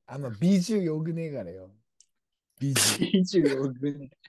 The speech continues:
Speaker 2: え。なんで、カリスマがどうたらこうたらって言ってっけのよ。
Speaker 1: いや。
Speaker 2: そこ上げてんどれよ。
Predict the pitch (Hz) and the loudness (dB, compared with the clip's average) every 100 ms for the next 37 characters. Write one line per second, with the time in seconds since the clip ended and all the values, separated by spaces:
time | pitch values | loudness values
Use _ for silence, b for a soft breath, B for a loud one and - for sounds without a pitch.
0 | _ - - 294 - 226 135 123 - - | _ -6 0 2 4 2 2 2 2 2
1 | 160 170 185 202 190 190 180 123 139 165 | 4 4 4 2 4 4 4 4 6 6
2 | 175 208 208 202 - 208 208 196 196 185 | 6 4 4 0 0 0 0 0 -2 -4
3 | 170 160 131 117 127 131 131 123 - 139 | -6 -8 -10 -10 -6 -4 -4 -4 -6 -2
4 | 151 131 113 - _ B B - 147 165 | 0 0 -2 -6 _ B B 0 0 0
5 | - 196 185 190 190 175 135 113 | 2 4 4 0 2 2 2 0